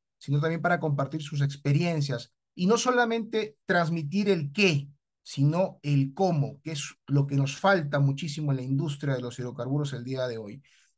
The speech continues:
El cómo poder llevar adelante estos elementos de gestión que se nos proponen a la industria, a nuestras operaciones, para hacerlo mucho más sostenible en el tiempo.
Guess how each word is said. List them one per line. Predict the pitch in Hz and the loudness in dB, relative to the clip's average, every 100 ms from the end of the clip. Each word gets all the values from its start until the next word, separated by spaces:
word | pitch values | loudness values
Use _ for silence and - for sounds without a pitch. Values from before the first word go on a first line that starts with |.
| _ - | _ -6
El | 156 147 | -2 -2
cómo | 147 233 233 233 | 4 4 4 2
poder | 175 185 190 | 0 0 0
llevar | 185 170 170 170 | -2 4 4 6
adelante | 156 151 156 160 147 175 185 - | 4 2 -2 -4 -6 -6 -6 -8
estos | 151 143 170 - | -8 -6 -8 -6
elementos | 147 139 147 190 185 139 135 - | 2 4 4 2 0 -2 -6 -8
de | - 123 | -14 -12
gestión | 120 - 190 190 143 139 - _ _ _ _ | -12 -8 -2 0 0 -2 -10 _ _ _ _
que | - | -12
se | 113 | -8
nos | 120 131 | -8 -8
proponen | - 123 196 165 139 139 - _ _ _ _ _ | -8 0 2 4 2 0 -6 _ _ _ _ _
a | 127 135 | 0 2
la | 131 | 2
industria, | 127 135 139 175 - 123 117 - | 2 2 2 0 -4 -8 -10 -6
a | 131 | -6
nuestras | 120 - 117 - | -6 -8 -8 -8
operaciones, | - 120 143 165 151 | -6 -6 -4 -4 -4
para | 139 120 | -4 -4
hacerlo | - 143 | -2 0
mucho | 143 147 151 143 | 2 2 0 -2
más | 139 | -2
sostenible | 143 - 127 139 135 139 139 | -4 -6 -2 0 0 -2 -6
en | 113 | -14
el | 110 101 | -16 -12
tiempo. | 104 101 98 - | -12 -10 -12 -16